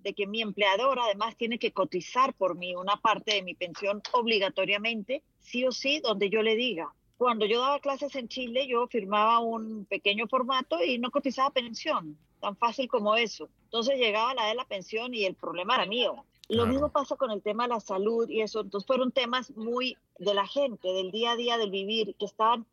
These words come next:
Speaker 1: excesivamente privatizados, por ponerlo de alguna manera, y no había un control del Estado sobre qué podía pasar si yo me enfermaba, me pensionaba y no tenía lo suficiente. Eso fue parte del estallido social y de ahí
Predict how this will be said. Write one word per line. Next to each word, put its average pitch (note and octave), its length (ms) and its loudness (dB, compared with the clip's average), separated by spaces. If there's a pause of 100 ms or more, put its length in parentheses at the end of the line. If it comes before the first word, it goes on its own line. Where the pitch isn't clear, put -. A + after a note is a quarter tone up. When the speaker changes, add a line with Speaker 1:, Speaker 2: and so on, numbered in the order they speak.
(140)
Speaker 1:
excesivamente A#3+ 920 -2
privatizados, F3+ 800 2
por E3 160 -10
ponerlo F3 320 -4
de G3 80 4
alguna F3 300 -4
manera, F3+ 440 -2 (220)
y G#3 120 -2
no G#3+ 120 4
había B3 360 2
un A3 100 -6
control G#3+ 400 -2
del A3 160 0
Estado F#3+ 440 0
sobre F3+ 360 -4
qué G#3 140 -4
podía A3 340 0
pasar G3 400 0
si F3 120 -14
yo F3 120 -4
me G3 100 -12
enfermaba, F#3+ 600 2
me G3+ 120 -4
pensionaba F3+ 540 0
y G3 40 2
no F#3+ 120 -4
tenía F#3 240 -4
lo F#3+ 100 2
suficiente. F3+ 760 -2 (280)
Eso B3 240 2
fue C#4 140 -2
parte B3 300 -2
del B3 80 -6
estallido G#3 500 -4
social G#3+ 560 -2
y A#3 100 -6
de A#3 140 2
ahí C#4+ 360 0